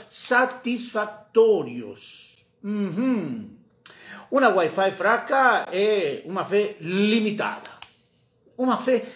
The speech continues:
limitada, aquela que serve mais para um consolão, diria eu. Por quê? Que é um consolão,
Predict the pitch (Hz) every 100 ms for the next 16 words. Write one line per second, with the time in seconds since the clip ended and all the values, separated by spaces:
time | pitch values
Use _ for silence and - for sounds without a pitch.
0 | - 190 226 254 247 226 214 208 - 175
1 | 139 139 143 226 226 214 180 - 214 202
2 | 196 185 208 202 - 180 190 208 202 196
3 | - - - 202 180 - 185 160 180 160
4 | 117 104 104 120 131 135 127 117 117 285
5 | - 220 - 247 214 151 165 135 - 131
6 | 117 180 175